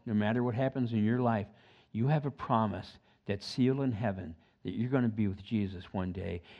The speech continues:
and with all those you love that are believers as well. What a blessing. Father, we thank you for this portion of Scripture that we studied, and I ask that you would use it to minister to us and to encourage us in our walk with you,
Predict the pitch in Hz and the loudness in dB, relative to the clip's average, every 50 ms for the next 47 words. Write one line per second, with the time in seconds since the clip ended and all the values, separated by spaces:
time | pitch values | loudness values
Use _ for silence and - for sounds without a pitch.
0 | - - 98 107 101 98 - 113 101 107 113 113 110 104 101 98 101 107 98 98 | -6 -2 -2 -2 0 2 4 6 6 6 6 4 2 2 2 2 0 -2 0 0
1 | 98 92 85 82 82 87 87 85 87 87 98 95 90 85 82 85 87 85 98 107 | 2 2 2 0 -2 -4 -6 -6 -6 -6 -6 -6 -6 -6 -6 -8 -8 -10 -10 -12
2 | - - - 90 87 - - - - _ _ _ _ _ _ _ _ _ _ _ | -12 -12 -8 -8 -8 -8 -8 -12 -16 _ _ _ _ _ _ _ _ _ _ _
3 | _ _ _ _ _ _ _ _ - 113 98 - 101 82 85 - - - - 92 | _ _ _ _ _ _ _ _ -4 -4 -2 -2 -4 -6 -6 -8 -12 -16 -18 -20
4 | 85 _ _ _ _ _ _ _ - - _ _ _ _ - _ _ _ _ _ | -20 _ _ _ _ _ _ _ -20 -20 _ _ _ _ -20 _ _ _ _ _
5 | - 170 185 190 185 175 165 139 - 180 170 190 196 190 180 156 135 - - 143 | 8 10 10 10 8 6 4 4 6 6 6 6 4 4 4 4 2 2 0 2
6 | 131 135 131 - - - 151 147 143 - - 139 123 113 - - - 147 139 - | 2 2 0 0 2 4 4 4 4 2 2 2 2 2 0 0 0 0 0 -2
7 | - 151 135 123 95 104 110 - - 135 127 139 151 143 131 117 101 95 90 - | -4 -2 0 0 0 0 -2 0 2 2 2 4 2 2 2 2 2 0 -2 -4
8 | - - - - - - - 117 117 123 127 131 120 - - 120 - 101 107 104 | -10 -18 -20 -20 -14 -2 2 4 4 6 4 2 2 0 0 0 2 2 2 2
9 | 101 98 104 117 127 135 139 120 127 123 98 87 - - 113 95 92 90 80 87 | 2 4 4 6 6 6 4 2 0 0 -2 -2 -4 -4 -4 -2 -2 -4 -4 2
10 | 110 117 131 143 147 135 - 151 135 131 - 151 139 131 135 131 - 131 95 90 | 4 6 6 6 4 2 0 -2 -2 0 2 2 4 4 4 2 -2 -2 -4 -2
11 | - - 113 101 98 - - 135 127 120 - - 123 117 - - 120 101 95 98 | -4 -4 -4 -4 -4 0 2 2 2 2 0 -2 -2 -2 -2 -2 -2 0 0 0
12 | 98 104 110 113 117 113 - 113 101 - - 117 107 104 101 | 2 4 4 4 2 2 -2 -6 -6 -4 -2 0 0 0 0